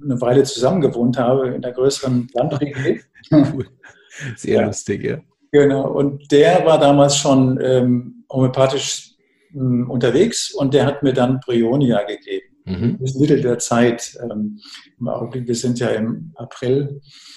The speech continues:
Speaker 1: äh, zweitausendzwanzig jetzt und da spielt Brionia in der Corona-Geschichte immer wieder eine große Rolle.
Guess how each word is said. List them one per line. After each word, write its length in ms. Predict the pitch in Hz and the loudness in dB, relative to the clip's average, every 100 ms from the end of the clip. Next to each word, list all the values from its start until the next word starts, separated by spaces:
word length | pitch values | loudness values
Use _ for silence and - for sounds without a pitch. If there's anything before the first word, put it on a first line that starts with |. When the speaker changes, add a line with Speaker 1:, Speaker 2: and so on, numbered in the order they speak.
| - - _ _ | -20 -20 _ _
Speaker 1:
äh, 200 | 127 117 | -6 -6
zweitausendzwanzig 1000 | - - 120 123 120 120 - 117 120 131 | -4 -2 -2 0 -2 -4 -4 -2 -2 -2
jetzt 280 | 123 117 - | -4 -6 -8
und 320 | - 117 117 120 | -6 -2 -2 -2
da 120 | 113 | -6
spielt 300 | - 131 127 | -4 -8 -8
Brionia 580 | - 117 127 131 127 120 | -4 0 2 2 2 2
in 80 | |
der 120 | 117 110 | 2 0
Corona-Geschichte 1120 | 113 104 131 120 120 - 120 - 117 113 104 _ | -4 0 2 2 0 -6 -10 -4 -4 -4 -6 _
immer 180 | 123 117 | -4 0
wieder 140 | 120 117 | 2 0
eine 140 | 113 | -2
große 320 | - 113 120 | -6 -10 -8
Rolle. 360 | 104 110 123 | -6 -4 -4